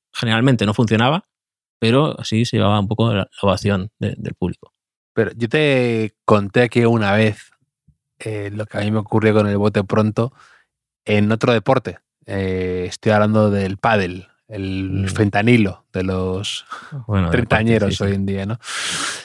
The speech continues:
Speaker 2: Eh, yo cuando era pequeño y jugaba, jugaba algo al pádel con, pues, mi, mi hermano, mis primos, y teníamos un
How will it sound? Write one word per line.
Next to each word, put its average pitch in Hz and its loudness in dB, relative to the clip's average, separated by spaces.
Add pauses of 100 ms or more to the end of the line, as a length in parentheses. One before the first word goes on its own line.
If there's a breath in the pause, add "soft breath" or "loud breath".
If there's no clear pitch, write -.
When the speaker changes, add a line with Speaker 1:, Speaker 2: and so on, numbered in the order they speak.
(180 loud breath)
Speaker 2:
Eh, 104 4
yo 117 2
cuando 156 2
era 139 2
pequeño 143 2
y 185 4
jugaba, 104 0
jugaba 98 2
algo 98 -2
al 95 -4
pádel 110 2
con, 92 -6
pues, - -20
mi, 82 -20
mi 82 -20
hermano, 101 0
mis 98 -6
primos, 101 0
y 92 -10
teníamos 113 -4
un 110 -4